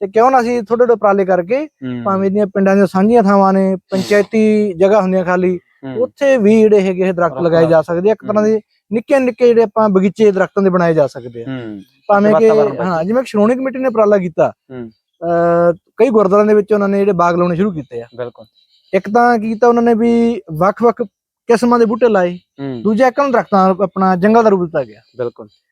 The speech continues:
Speaker 1: ਤਾਂ ਉਹਨਾਂ ਦੀ ਜਿਵੇਂ ਕੋਸ਼ਿਸ਼ ਹੈ, ਤਾਂ ਸਾਡੀ ਵੀ ਕੋਸ਼ਿਸ਼ ਹੋਣੀ ਚਾਹੀਦੀ ਹੈ ਵੀ
Speaker 2: ਹੂੰ।
Speaker 1: ਆਪਾਂ ਇਸ ਮਾਹੌਲ ਵੱਲ ਮੁੜੀਏ,
Speaker 2: ਹੂੰ।
Speaker 1: ਕਿਉਂਕਿ ਜੇ ਅੱਜ ਅਸੀਂ ਇੱਕ ਦਰਖਤ ਲਾਵਾਂਗੇ ਤਾਂ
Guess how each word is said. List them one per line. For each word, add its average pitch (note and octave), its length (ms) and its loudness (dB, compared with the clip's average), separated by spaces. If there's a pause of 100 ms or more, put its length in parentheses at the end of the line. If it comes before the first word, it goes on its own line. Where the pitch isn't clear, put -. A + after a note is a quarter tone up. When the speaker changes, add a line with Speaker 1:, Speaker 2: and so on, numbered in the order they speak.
(100)
Speaker 1:
ਤਾਂ - 100 -14
ਉਹਨਾਂ A3 240 2
ਦੀ A#3 100 2
ਜਿਵੇਂ G#3+ 160 4
ਕੋਸ਼ਿਸ਼ F#3+ 280 2
ਹੈ, G3+ 60 0
ਤਾਂ G#3 140 0
ਸਾਡੀ G3+ 260 0
ਵੀ G#3 80 -4
ਕੋਸ਼ਿਸ਼ F#3+ 240 -2
ਹੋਣੀ F#3 180 -4
ਚਾਹੀਦੀ E3 260 0
ਹੈ F#3+ 120 -2 (200)
ਵੀ C3 160 0
Speaker 2:
ਹੂੰ। F#3 40 4
Speaker 1:
ਆਪਾਂ G3 220 -2
ਇਸ F3+ 140 0
ਮਾਹੌਲ F#3+ 280 0
ਵੱਲ F3 160 2
ਮੁੜੀਏ, E3+ 380 0
Speaker 2:
ਹੂੰ। - 400 -10
Speaker 1:
ਕਿਉਂਕਿ G#3+ 200 2
ਜੇ G3+ 320 2
ਅੱਜ F3+ 160 -2
ਅਸੀਂ F#3+ 160 0
ਇੱਕ F#3+ 120 -4
ਦਰਖਤ F3+ 260 -4
ਲਾਵਾਂਗੇ F#3 360 0
ਤਾਂ G3+ 140 0